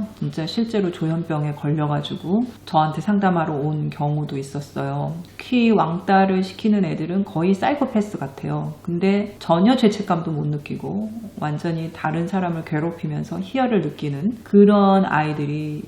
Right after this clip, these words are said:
너무나 많이 있습니다. 뭐 마치 조폭, 깡패 뭐 이런 거 하는 것처럼 학교 안에서 학폭이라고 얘기하는 왕따를 당하는 것이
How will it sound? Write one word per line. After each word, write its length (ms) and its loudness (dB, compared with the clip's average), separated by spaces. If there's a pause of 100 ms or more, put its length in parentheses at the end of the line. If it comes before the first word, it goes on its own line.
너무나 340 -2
많이 260 -6
있습니다. 460 -12 (180)
뭐 140 -6
마치 560 -6 (280)
조폭, 400 2
깡패 440 2 (180)
뭐 180 -4
이런 500 6
거 100 0
하는 260 0
것처럼 520 -4 (360)
학교 340 0
안에서 520 -2
학폭이라고 800 0
얘기하는 580 -2 (160)
왕따를 680 -2 (400)
당하는 560 -2
것이 680 -4